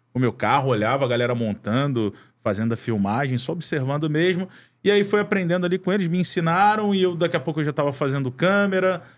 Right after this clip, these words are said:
passou um tempo eu já tava fazendo corte, tava fazendo edição,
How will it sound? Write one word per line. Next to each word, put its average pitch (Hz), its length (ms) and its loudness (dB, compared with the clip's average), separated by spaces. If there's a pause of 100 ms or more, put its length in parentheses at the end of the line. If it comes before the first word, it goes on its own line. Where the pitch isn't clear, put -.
(180)
passou 151 280 -2
um 147 60 -2
tempo 151 200 -2
eu 143 40 -2
já 143 80 -2
tava 139 160 0
fazendo 139 380 -2
corte, 160 720 -2
tava 139 220 -2
fazendo 139 320 0
edição, 185 760 -2